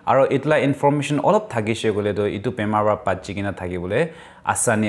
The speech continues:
আছে। হ'লে বি মোকান ইটলা ইনফৰমেশ্যন নাথাকিলেতো বেছি মানুহ এইটো পৰা বেমাৰ হয় আৰু লাক নাথাকা কাৰণতো এইটো বেমাৰ পৰা বি মৰি যায়। স্কাৰ্ফ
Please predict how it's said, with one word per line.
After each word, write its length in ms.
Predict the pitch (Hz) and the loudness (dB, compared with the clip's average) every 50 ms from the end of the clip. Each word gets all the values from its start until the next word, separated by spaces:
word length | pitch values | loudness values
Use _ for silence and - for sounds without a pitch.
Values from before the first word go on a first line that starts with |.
| 101 95 | 0 -2
আছে। 200 | - - 95 90 87 - - - - - - | -2 -4 -4 -4 -4 -6 -12 -20 -20 -2 0
হ'লে 180 | 117 127 139 147 | 2 2 4 2
বি 60 | 185 185 160 | 2 2 2
মোকান 180 | 123 127 123 120 113 | 2 2 2 2 0
ইটলা 180 | 95 107 110 107 104 | 0 0 0 0 0
ইনফৰমেশ্যন 520 | 101 - - 101 98 98 98 - - 104 101 98 | -2 -4 -6 -6 -4 -4 -6 -6 -6 -6 -6 -6
নাথাকিলেতো 640 | 92 - - 92 90 87 87 87 90 85 85 98 131 151 151 - - - - | -6 -6 -6 -6 -6 -4 -4 -4 -4 -2 -2 -2 -2 -2 -4 -8 -16 -20 -10
বেছি 200 | - 131 - - 196 180 | -8 -6 -4 -2 0 2
মানুহ 220 | 151 135 123 120 117 110 | 2 2 2 2 2 0
এইটো 160 | 101 87 104 101 98 | 0 0 -2 0 2
পৰা 100 | 104 101 - - | 0 0 2 0
বেমাৰ 280 | 98 95 98 98 92 85 95 | -2 0 0 0 -2 0 -2
হয় 160 | 101 120 113 95 | 0 0 0 0
আৰু 100 | 95 98 95 98 101 | 0 0 0 0 0
লাক 120 | 98 - - 101 | -2 -2 -2 -6
নাথাকা 340 | 95 90 - 95 90 90 87 85 | -8 -6 -6 -6 -4 -2 -2 -2
কাৰণতো 260 | 85 85 87 85 110 147 165 160 - - - - - | -2 -4 -2 -2 -2 -2 -2 -4 -8 -16 -14 -12 -6
এইটো 140 | 98 117 - - | -6 -4 -2 -2
বেমাৰ 260 | 101 95 98 98 95 92 | -2 -2 0 -2 -2 0
পৰা 120 | 92 92 92 107 | 0 -2 -2 -2
বি 80 | 147 151 123 | -4 -4 -4
মৰি 220 | 95 90 87 87 80 - - | -4 -4 -4 -4 -6 -4 -4
যায়। 180 | 82 76 73 73 - - - | -6 -6 -6 -8 -10 -10 -8
স্কাৰ্ফ 280 | - - 180 185 180 | -2 0 0 0 0